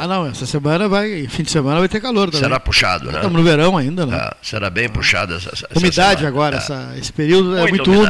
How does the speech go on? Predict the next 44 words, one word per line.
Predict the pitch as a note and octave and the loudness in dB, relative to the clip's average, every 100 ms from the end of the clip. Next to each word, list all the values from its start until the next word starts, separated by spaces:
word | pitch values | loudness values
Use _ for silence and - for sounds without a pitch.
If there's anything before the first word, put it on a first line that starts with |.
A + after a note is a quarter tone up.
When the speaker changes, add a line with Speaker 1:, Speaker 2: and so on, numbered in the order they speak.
| - | 2
Speaker 1:
úmido, | - C3 | -4 -4
muita | |
Speaker 2:
muita, | C#3+ D#3+ | 0 2
Speaker 1:
umidade. | F3 D3 D#3 D3 | 2 2 2 2
Speaker 2:
muito | - - - - | -2 -18 -14 -4
insuportável | B2+ - - D#3+ C3+ E3+ E3+ | 0 0 0 -2 2 4 4
Speaker 1:
Faz | F3+ | 4
a | E3 | 2
Speaker 2:
a | F#3 | 2
Speaker 1:
sensação | F#3 F3+ F#3+ | 2 4 4
Speaker 2:
umidade. | F3 F3+ | 4 4
Speaker 1:
térmica | F3+ F3+ | 2 0
ser | F3 G3+ | 0 0
Speaker 2:
É. | F3 | 0
Speaker 1:
mais | F3+ F3 D#3+ | 0 0 -2
elevada, | F3 D#3+ F#3 F3+ C#3 | -2 0 -2 -2 -4
né? | B2 B2+ B2+ - | -6 -6 -10 -8
Speaker 2:
Nós | - F3+ | -2 -2
Speaker 1:
É. | - | 0
Speaker 2:
teremos | E3+ A#3 F#3+ C#3 | 0 0 0 0
aqui, | A2 - F3+ | -2 0 -2
Paulo, | - C3+ C3 A#2 | 0 0 0 -2
amanhã, | B2 A#2+ G2+ D3 D3+ | 0 0 0 0 0
a | |
título | - D3 | 0 -2
de | - A#2+ | -2 0
registro, | G2+ A#2 D#3+ - F#2 | 2 2 2 0 -2
e | G#2+ | 0
antes | A#2+ - | 0 -2
de | G2 | -4
ouvirmos | - D2+ F2+ A2 G#2 F2 | -6 -8 -8 -6 -4 -6
os | E2 | -6
nossos | D#2+ F2 - | -6 -4 -4
primeiros | E2+ F2+ G#2 D#2+ E2 | -4 -4 -4 -4 -6
comentaristas, | - F2+ G2 E2+ A#2+ C#3 | -6 -6 -6 -4 -4 -4
um | A#2+ | -4
dos | A#2 | -4
nossos | G2 G2 F#2+ | -4 -4 -6
primeiros | G2 F#2 | -6 -8
comentaristas, | - F#2+ F2 A2+ C3+ B2 - - - - - | -8 -6 -4 -4 -4 -6 -10 -12 -10 -10 -6
a | A#2 | -2
título | E3+ E3 G#2 | -2 0 0
de | |
registro, | A#2 C#3+ E3 C3+ | 2 2 0 -2